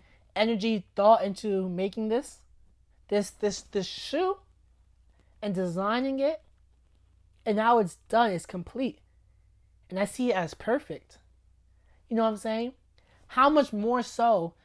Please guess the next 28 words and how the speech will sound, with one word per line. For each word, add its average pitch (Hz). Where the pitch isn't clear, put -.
does 185
God 202
think 208
about 180
that 185
with 151
us? -
And 180
that's, 226
that's 233
where, 185
you 208
know, 185
this, 202
this 208
podcast 214
derives 185
from. 165
That's 196
where 185
this 185
idea 190
of 180
being 202
a 185
masterpiece 180
comes 202
from, 120